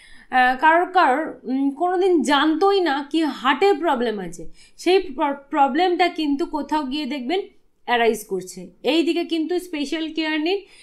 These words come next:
একটু প্রবলেম বুঝলেই কিন্তু ডক্টর দেখান, নিজে একদম ডক্টর হওয়ার কিন্তু চেষ্টা করবেন না, এই জিনিসটা কিন্তু একদম ঠিক না। আর একটা জিনিস বলবো সেটা হচ্ছে হয়তো শুনে এটা একটু মনটা খারাপ হয়ে যাবে, বিষাদ কোথাও মনের মধ্যে কাজ করবে,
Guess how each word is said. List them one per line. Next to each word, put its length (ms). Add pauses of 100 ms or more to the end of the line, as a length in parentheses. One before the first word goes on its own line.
(300)
একটু 340
প্রবলেম 540
বুঝলেই 340
কিন্তু 240
ডক্টর 440
দেখান, 460 (160)
নিজে 320
একদম 500
ডক্টর 360
হওয়ার 280
কিন্তু 280
চেষ্টা 360
করবেন 380
না, 320
এই 180
জিনিসটা 400
কিন্তু 260
একদম 400
ঠিক 240
না। 160 (680)
আর 120
একটা 200
জিনিস 340
বলবো 340
সেটা 260
হচ্ছে 260
হয়তো 400
শুনে 340
এটা 180
একটু 220
মনটা 340
খারাপ 320
হয়ে 160
যাবে, 280
বিষাদ 380 (240)
কোথাও 360
মনের 300
মধ্যে 280
কাজ 280
করবে, 400